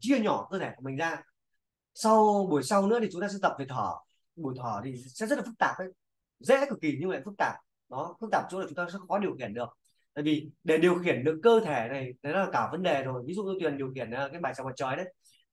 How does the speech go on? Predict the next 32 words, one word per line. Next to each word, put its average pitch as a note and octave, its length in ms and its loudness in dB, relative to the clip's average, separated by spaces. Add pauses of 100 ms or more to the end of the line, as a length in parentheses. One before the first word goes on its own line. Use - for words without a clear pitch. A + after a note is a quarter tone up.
thì C3+ 100 -6
không F#3+ 160 -6
có G#3 60 0
nhạc F3+ 260 -2
cảm G#2+ 120 -6
thấy D3 80 -6
nó G3 80 -4
không G3 220 -6
phiêu, G3+ 260 -2
nhưng F3+ 80 -10
có F3 100 -4
nhạc F3 280 -2
thì C3 80 -10
nó F#3+ 180 -6
phiêu C4 180 0
hơn, A#3 240 2
nó A#3+ 160 -6 (120)
dễ G3+ 160 6
dàng D3+ 200 0
điều C#3 180 -4
khiển A2+ 140 -12
hơn. F3 200 -6 (320)
Nhưng A3 120 4
mà A3 40 4
bây G#3 100 4
giờ E3+ 120 2
chúng F#3+ 100 -4
ta G3+ 80 2
muốn G3+ 140 0
điều F3 120 2 (100)
khiển - 200 -10
cơ G3+ 100 2